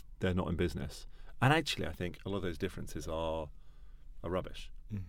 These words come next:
Speaker 1: So with us, we had nine people in the boat and we had about sixty people on the bank supporting us.
Speaker 2: Wow.
Speaker 1: You know, you've got eleven people who go out onto a football pitch, and how many people are behind them? How,
Speaker 2: Mm.
Speaker 1: how big is the organisation? It's massive. It's absolutely massive. And when we think about sport, we very often think about just what happens on the pitch,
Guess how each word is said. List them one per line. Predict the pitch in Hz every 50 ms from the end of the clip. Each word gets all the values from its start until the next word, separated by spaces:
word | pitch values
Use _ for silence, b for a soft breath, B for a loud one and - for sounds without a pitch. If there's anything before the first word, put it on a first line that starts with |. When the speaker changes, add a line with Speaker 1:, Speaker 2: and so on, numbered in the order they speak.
| - -
Speaker 1:
So | - - 113 104
with | 104 131
us, | 139 139 135 -
we | 104 95
had | 87
nine | 95 98 104 104 101
people | 95 95 85 85
in | 82 78
the | 78
boat | 78 80 80 - -
and | 82
we | 85 80
had | 82 82 80 78 80 73 - - b b b b b b b b b b b b b b -
about | 98 85 - 110 107 107 - -
sixty | - - - 98 - - 104 -
people | 95 85 - 87
on | 82 80
the | 78
bank | 82 80 80 -
supporting | - - - 85 78 - - 67
us. | 71 - - - - - - - - - - - - - - - - - - - - - - - - -
Speaker 2:
Wow. | 139 107 92 - -
Speaker 1:
You | 120 120
know, | 110
you've | 104 101 113
got | -
eleven | 110 123 135 131 127
people | 113 113 113 101 101
who | 101 98
go | 110 107 98
out | 87
onto | - 98 101
a | 98
football | - - - 101 95
pitch, | - 107 87 - - -
and | 101
how | - - 135 135
many | 139 143 139
people | 131 - 127 104 - 101
are |
behind | 90 104 98 104 98 92 90
them? | 82 73 62 - - -
How, | 131 131 143 147 143
Speaker 2:
Mm. | 143 143
Speaker 1:
how | 147 156 156
big | 139 147 139 117
is | 107
the | 107 107
organisation? | 101 101 98 87 87 - - -
It's | - -
massive. | 262 277 247 180 - - - - - b b b b b b
It's | b b b
absolutely | - 165 165 147 143 - - - 135 120 104 110
massive. | 127 117 120 120 - - - - - B B B B B B B
And | B 127
when | 135 165 175
we | 170 156
think | 143 151 135
about | - 117 95 -
sport, | - - - 110 92 -
we | 87 92
very | - 123 127 127
often | 123 - 101
think | 107 101 -
about | - 90 -
just | - - - -
what | - 87 95
happens | 101 104 104 - 90 87
on | 98 95 95 95
the | 92
pitch, | - - 85 78 78 - - - -